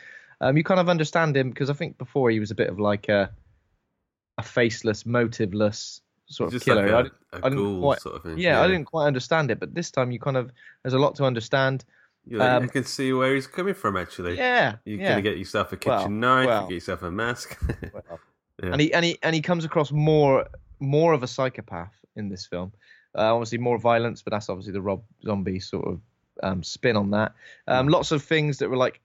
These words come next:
Speaker 1: directly lifted from the original, just, like, completely obviously redone, which was cool. And lots of good sort of soundtrack moments, lots of the old soundtrack being used really well.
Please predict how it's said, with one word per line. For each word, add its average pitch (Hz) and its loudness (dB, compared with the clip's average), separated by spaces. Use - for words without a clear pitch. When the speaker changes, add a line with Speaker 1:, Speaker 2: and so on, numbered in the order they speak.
Speaker 1:
directly 123 0
lifted 123 -2
from 120 0
the 117 -4
original, 127 -2
just, - -8
like, 110 0
completely 110 -4
obviously 104 -4
redone, 117 2
which - -6
was 110 -8
cool. 139 6
And 135 4
lots 143 2
of 135 -4
good 135 0
sort - -4
of - -4
soundtrack 151 2
moments, 160 -2
lots - -2
of 135 0
the 127 0
old 127 4
soundtrack 131 0
being 131 -2
used 131 -2
really 131 2
well. 139 4